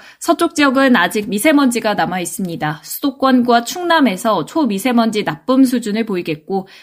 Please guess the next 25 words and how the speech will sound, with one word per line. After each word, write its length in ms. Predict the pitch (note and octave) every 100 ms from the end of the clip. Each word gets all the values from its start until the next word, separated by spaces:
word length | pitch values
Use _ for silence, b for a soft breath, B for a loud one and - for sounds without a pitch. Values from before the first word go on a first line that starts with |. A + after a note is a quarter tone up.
| B
수도권 540 | - D#4 D4+ C#4+ C4+
지역도 560 | A#3+ A3 G#3+ C4 C#4+ C4+
공기가 480 | G3+ G3+ G3+ G3
탁하겠습니다. 920 | G3 B3 C4+ A3 G3 F3+ D#3 D3 C3 B B B B
내일 220 | - A#3 B3+
오후부터는 800 | A#3+ D#4 D4 D4+ D4 C#4 C#4
제주도와 560 | C4+ A3 G#3+ C4 B3+ B3
남해안부터 800 | E3 F3+ B3 C#4 A#3 A3+ G#3+ G#3
비가 320 | - - B3+
오기 160 | A3+ G#3
시작해서 720 | - A3+ A3 F#3 D#3+ F#3+ D#3+
밤사이 440 | - F#3 G3 G#3+
전국으로 600 | G#3 - G3+ C4 B3 A#3+ A3+
확대되겠습니다. 1040 | A#3+ - A3 F#3 E3+ - E3 D3+ C3 C#3 B B B
이 140 | B3 A#3+
비는 320 | C4 D4 C#4+
주말까지 640 | B3 B3+ D#4+ D4+ C4 C4
길게 420 | A#3+ A#3+ A#3+ C#4+ C4+
이어질 400 | F#3+ G3 G3 G3
텐데요. 500 | F#3+ F3+ D#3+ G3+ F#3+ b b
기온이 320 | - C4 C#4+
높아서 580 | C4 - C4+ B3+ B3 A#3
대부분 500 | G3 G3+ A#3 B3 A#3+
비로 440 | A#3 A3 B3+ C#4 A#3
내리겠고 720 | E3+ F3+ D#3+ - A#3 F#3